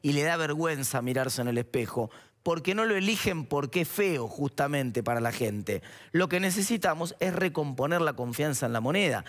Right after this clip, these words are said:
que la, que el peso sea elegido para hacer transacciones, que sea elegido para hacer contratos. Te pongo un ejemplo muy simple, Israel.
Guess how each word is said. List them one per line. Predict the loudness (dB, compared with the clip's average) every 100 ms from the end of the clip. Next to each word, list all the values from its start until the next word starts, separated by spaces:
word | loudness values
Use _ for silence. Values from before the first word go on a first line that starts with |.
| -12 -20 -4
que | 2
la, | 4 2 0
que | -2
el | -2 0
peso | 0 0
sea | 0 2
elegido | 2 0 0 0 0
para | 0 -2
hacer | -2 -2
transacciones, | 0 0 0 0 0 0
que | 0
sea | 0
elegido | 0 0 0 2
para | 0
hacer | 0 -2
contratos. | -2 0 0 0 -4
Te | -2
pongo | 0 0 0 -2 -8 -6
un | 0 2
ejemplo | 2 2 2
muy | 2 0
simple, | 0 0 -2 2
Israel. | 2 4 2 0 -2